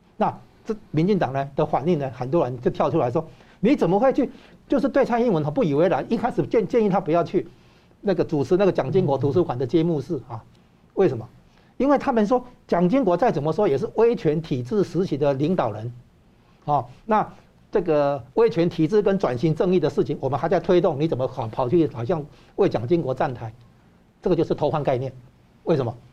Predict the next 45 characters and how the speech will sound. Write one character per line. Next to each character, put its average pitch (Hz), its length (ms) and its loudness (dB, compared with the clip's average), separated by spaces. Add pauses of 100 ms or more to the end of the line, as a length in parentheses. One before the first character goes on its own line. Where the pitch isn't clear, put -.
(680)
蔡 294 200 2
英 302 160 4
文 196 240 4
引 175 160 6
用 240 200 4
的， 175 160 2
他 240 140 -2
蔡 302 160 0
英 269 80 2
文 214 140 2
肯 160 260 0
定 240 160 2
的 175 80 4
不 190 160 0
是 190 140 2
蒋 127 280 -2
经 220 200 2
国 147 140 0 (160)
这 - 80 -2
个 - 120 0
人， 139 240 -6 (340)
而 185 100 0
是 240 120 2
蒋 143 240 -2
经 226 160 2
国 143 140 2
路 170 160 2
线。 - 240 -2 (880)
蒋 160 160 0
经 240 100 2
国 190 120 4
什 156 100 0
么 175 80 2
路 196 140 4
线？ 185 200 0 (420)
为 262 120 4
了 190 120 4
台 190 240 0
湾 214 120 4
的 196 80 4
生 214 280 2
存 143 180 0
与 143 80 -2
安 180 240 -2
全， 127 180 -4